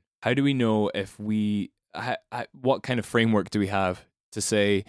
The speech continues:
this is the right way to go about things? This is how I am gonna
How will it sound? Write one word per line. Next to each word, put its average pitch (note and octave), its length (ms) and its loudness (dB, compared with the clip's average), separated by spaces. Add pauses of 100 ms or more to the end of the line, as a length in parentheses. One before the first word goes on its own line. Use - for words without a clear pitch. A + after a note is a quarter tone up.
(320)
this A#2+ 240 0
is G#2+ 400 2 (260)
the B2 120 2
right A#2+ 680 4 (260)
way C3+ 280 4
to - 160 -2
go A2+ 200 4
about C3 300 2
things? C3+ 540 -2
This A#2 300 -6
is A#2 120 -4
how A2+ 240 0
I G2+ 460 0
am G2+ 320 -2
gonna G2 500 -2